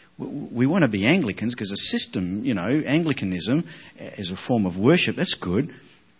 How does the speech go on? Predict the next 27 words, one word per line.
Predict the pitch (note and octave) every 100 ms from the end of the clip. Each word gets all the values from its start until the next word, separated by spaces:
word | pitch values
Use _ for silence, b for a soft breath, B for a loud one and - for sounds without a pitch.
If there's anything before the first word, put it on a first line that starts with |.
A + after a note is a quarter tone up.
| -
but | G#2+
we | D3+
just | F3+ D#3
can't | - A2 F2+
do | G#2+
it | F#2+
in | G2
this | G2 -
organisation | F#2 E2+ E2 D#2+ A#2 F#3+ G3 D3+
anymore." | F#2+ E2 D#2 D#2+ C#2 - _ _ _ b b b b b b -
Well, | A#2 A#2+ B2+
in | C3
the | C3
Anglican | F#3 A3+ G3+ C#3
system, | - G#2 - G2 B2+ B2+ B
you | A#2 B2
have | B2 F3+ -
to |
have | D3 - C3+ G#2 G#2
a | -
bishop | F2+ G3 G3+ - F#2+ - b b b
that | A2+ A2
will | A#2+ A2
license | B2 D#3+ G3 - B2 - -
you | F#2 F2 A2 D3 B B B B B _
to | -
practice. | - B3 A3+ - - - -